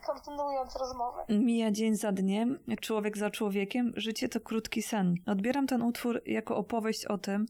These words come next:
Speaker 2: że nie ma czego żałować w życiu, bo ono jest właśnie takie jak ten krótki sen. Że to też zachęta do tego, żeby nie biczować siebie za to, co było, tylko patrzeć raczej w ten sposób na to, że wszystko ma swoje miejsce i swój czas.
Speaker 1: Ja mam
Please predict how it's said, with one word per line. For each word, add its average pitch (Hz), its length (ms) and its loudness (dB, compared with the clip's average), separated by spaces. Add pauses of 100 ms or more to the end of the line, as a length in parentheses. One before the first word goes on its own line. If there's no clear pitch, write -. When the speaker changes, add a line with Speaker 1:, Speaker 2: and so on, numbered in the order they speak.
Speaker 2:
że 226 360 -2
nie 269 180 4
ma 202 120 2
czego 190 240 -2
żałować 185 460 0
w 180 40 -2
życiu, 180 300 -2
bo 196 280 0
ono 214 220 2
jest 214 140 0
właśnie 220 260 0
takie 226 320 0
jak 208 260 -4
ten 208 220 2
krótki - 380 -2
sen. 190 380 2
Że 208 140 2
to 233 100 0
też 233 180 0
zachęta 220 460 2
do 202 120 0
tego, 226 320 0
żeby 208 240 2
nie 214 120 4
biczować 208 520 0
siebie 202 260 -2
za 214 140 0
to, 220 140 -2
co - 180 -4
było, 214 380 2
tylko - 320 0
patrzeć 240 460 -2
raczej 214 580 0
w - 80 -8
ten 240 180 2
sposób 269 640 -2
na 226 160 2
to, 277 380 0 (120)
że 247 220 0
wszystko - 380 -2
ma 247 100 2
swoje 240 300 2
miejsce 240 360 2
i 220 60 2
swój 208 240 -2
czas. 170 440 -2
Speaker 1:
Ja 294 120 -2
mam 277 220 -2